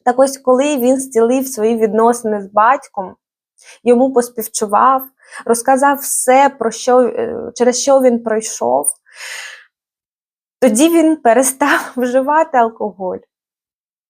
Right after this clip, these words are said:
Розумієте? Тобто людина працювала, е, всередині себе і вирішила не одне своє питання.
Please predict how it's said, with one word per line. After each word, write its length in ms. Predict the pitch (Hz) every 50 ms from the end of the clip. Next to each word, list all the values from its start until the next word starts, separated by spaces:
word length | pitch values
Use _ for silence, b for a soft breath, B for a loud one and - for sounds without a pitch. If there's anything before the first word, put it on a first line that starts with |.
| _ _ _ _ _ _ _ _ _ _ _ _ _ _ _ _ _ _ _ _ _ -
Розумієте? 420 | 233 226 226 240 294 392 427 302
Тобто 420 | 247 - 262 262 262 - - 233 226
людина 920 | 226 226 226 196 185 233 254 285 339 403 415 330 262 226 220 226 - - _ -
працювала, 1000 | 220 220 220 - - 226 208 226 233 254 277 285 285 277 247 226 214 208 - - _ -
е, 160 | 202 196 196 196
всередині 760 | - - - 240 233 247 254 262 269 254 226 254 233 233 233
себе 760 | 233 - - - - 233 220 214 208 196 180 - 165 170 - - _ _ _ -
і 100 | 240 208
вирішила 920 | 202 220 277 330 - 415 359 - - 254 240 226 220 208 202 196 - - -
не 140 | 214 233 226
одне 520 | 226 226 208 202 202 202 214 220 240 254
своє 360 | 247 - - 190 180 190 208 220
питання. 720 | 220 - 220 _ - 175 160 156 160 175 175 - -